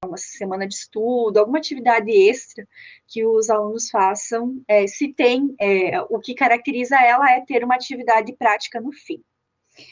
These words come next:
Ah, Mariana, professora. Vou colocar meu, meus, meus óculos aqui. Professora, na sua opinião, qual é o maior desafio dos usos da, do uso das te-, novas tecnologias na sala de aula?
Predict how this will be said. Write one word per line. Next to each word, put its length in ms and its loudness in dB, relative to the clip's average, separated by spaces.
Ah, 960 2
Mariana, 920 0
professora. 1080 -6
Vou 140 -20
colocar 100 -20
meu, 280 -16
meus, 720 -14
meus 220 -4
óculos 420 -6
aqui. 240 -20
Professora, 480 2
na 120 2
sua 220 4
opinião, 640 2
qual 240 4
é 60 6
o 40 -2
maior 240 4
desafio 680 0
dos 220 -8
usos 320 -10
da, 140 0
do 260 -14
uso 280 -6
das 220 -4
te-, 260 -2
novas 300 0
tecnologias 760 -4
na 140 -2
sala 340 2
de 300 -6
aula? 640 2